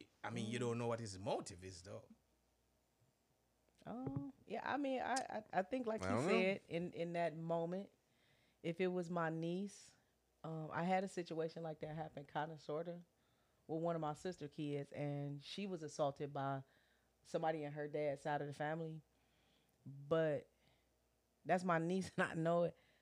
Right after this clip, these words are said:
Speaker 2: But I wasn't close to her, so it's like, what you, what you wanna do?
Speaker 3: You gonna pull up in on site,
Speaker 2: Nah.
Speaker 3: shoot this nigga,
Speaker 2: Nah.
Speaker 3: like, this person,
Speaker 2: Nah.
Speaker 3: or whatever you see him?
Speaker 2: No,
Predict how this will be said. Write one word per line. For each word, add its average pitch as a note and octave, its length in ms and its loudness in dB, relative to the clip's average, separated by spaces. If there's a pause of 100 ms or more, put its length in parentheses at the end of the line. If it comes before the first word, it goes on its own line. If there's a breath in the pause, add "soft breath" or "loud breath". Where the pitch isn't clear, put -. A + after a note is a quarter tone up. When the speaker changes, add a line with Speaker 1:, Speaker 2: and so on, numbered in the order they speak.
(120)
Speaker 2:
But - 160 6
I F3+ 100 12
wasn't F#3 300 6
close F3 320 4
to D3 120 -4
her, C3+ 260 -4
so C#3+ 140 -2
it's D3+ 120 -2
like, C#3 280 2
what D#3+ 200 -10
you, A2 80 -12
what E3 200 -12
you D#3+ 60 -6
wanna E3 200 -4
do? E3 240 -6 (160)
Speaker 3:
You F#2+ 120 -4
gonna F#2 100 0
pull G2 200 2
up F2+ 140 0
in F2 240 -6 (140)
on - 180 -4
site, D#3 220 4
Speaker 2:
Nah. - 0 -
Speaker 3:
shoot C#3+ 240 -4
this - 180 -6
nigga, A2+ 240 -6
Speaker 2:
Nah. E3 180 2
Speaker 3:
like, D3+ 200 0
this G2 140 -2
person, - 340 2
Speaker 2:
Nah. A3+ 80 2
Speaker 3:
or - 80 0
whatever F#2+ 180 0
you G2 80 -6
see - 140 -8
him? C#3 80 -2
Speaker 2:
No, A3 160 0